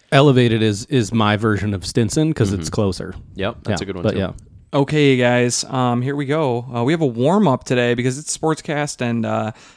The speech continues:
Speaker 3: I need to loosen up. So, uh,
Speaker 2: Yeah.
Speaker 3: Jim, what do you got?
Speaker 2: I'm here to, to loosen you guys up. Let's get limber, boys. Um, okay, I heard this somewhere else, so don't,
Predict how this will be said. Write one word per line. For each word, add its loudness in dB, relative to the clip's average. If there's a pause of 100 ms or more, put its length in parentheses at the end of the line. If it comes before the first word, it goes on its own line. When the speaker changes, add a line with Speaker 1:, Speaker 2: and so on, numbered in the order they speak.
(140)
Speaker 3:
I -2
need 0
to -4
loosen -2
up. -6 (380)
So, -2
uh, 0
Speaker 2:
Yeah. -2
Speaker 3:
Jim, 0
what 0
do -2
you -2
got? -6 (480)
Speaker 2:
I'm 4
here 4
to, -6
to 2
loosen 2
you 6
guys 2
up. -2
Let's 2
get 0
limber, 0
boys. -2 (640)
Um, 2 (380)
okay, 2
I 4
heard 0
this 2
somewhere 2
else, 0
so -4
don't, 0